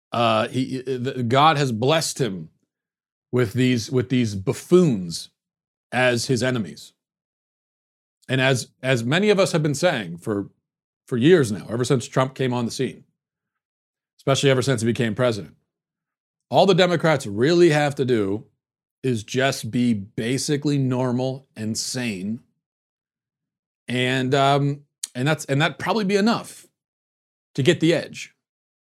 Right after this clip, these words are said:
and to win in twenty twenty. It's all they need to do. And, and they can't even do that. They, that really, uh, that,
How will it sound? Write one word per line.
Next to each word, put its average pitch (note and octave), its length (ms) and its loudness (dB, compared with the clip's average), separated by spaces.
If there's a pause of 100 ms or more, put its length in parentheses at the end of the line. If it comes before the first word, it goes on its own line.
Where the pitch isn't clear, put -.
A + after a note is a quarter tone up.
(720)
and B2+ 160 -2
to C3+ 80 2
win D3+ 220 4
in D3+ 80 4
twenty D3+ 240 0
twenty. D#3 180 2
It's D3+ 100 2
all G#3 100 4
they G3+ 80 2
need G#3 140 2
to G3+ 80 -2
do. G3 260 -2
And, D3 220 0
and D3 180 2
they D3+ 100 6
can't F3 340 -4
even E3 260 0
do D#3+ 140 2
that. C3 280 -6 (800)
They, B2 260 0
that C3+ 300 0 (100)
really, E3 720 2 (760)
uh, A#2 320 2 (180)
that, B2 460 -4